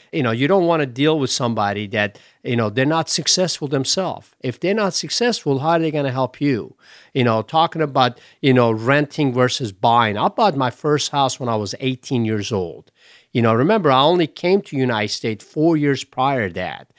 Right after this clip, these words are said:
So, you know, I opened my first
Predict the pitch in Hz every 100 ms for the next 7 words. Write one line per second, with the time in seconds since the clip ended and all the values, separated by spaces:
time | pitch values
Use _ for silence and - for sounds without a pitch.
0 | - - - - 139 131 - _ - 151
1 | 131 123 - _ _ 156 214 220 240 196
2 | 160 139 - - 208 202